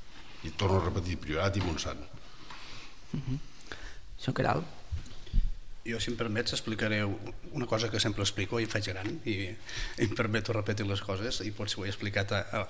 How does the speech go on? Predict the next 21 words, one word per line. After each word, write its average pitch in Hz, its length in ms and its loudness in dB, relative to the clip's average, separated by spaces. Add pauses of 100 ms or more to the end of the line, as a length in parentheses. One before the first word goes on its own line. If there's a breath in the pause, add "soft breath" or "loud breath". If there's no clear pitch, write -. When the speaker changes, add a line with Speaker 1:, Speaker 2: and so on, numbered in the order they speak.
Speaker 3:
a 110 60 0
la 104 180 -2
ràdio. 110 300 0 (420 loud breath)
Ha 135 140 6
canviat 135 340 10
molt 113 220 10
perquè 135 320 10
jo 120 160 10
recordo 123 480 8 (160)
els 110 160 2
primers 113 260 8
anys 120 220 12
que 107 80 8
era 101 80 10
aquí 101 240 4 (240)
que 117 320 6
quan 107 240 8
te 110 180 4
venia 120 240 8
un 120 140 4
pagès 107 420 8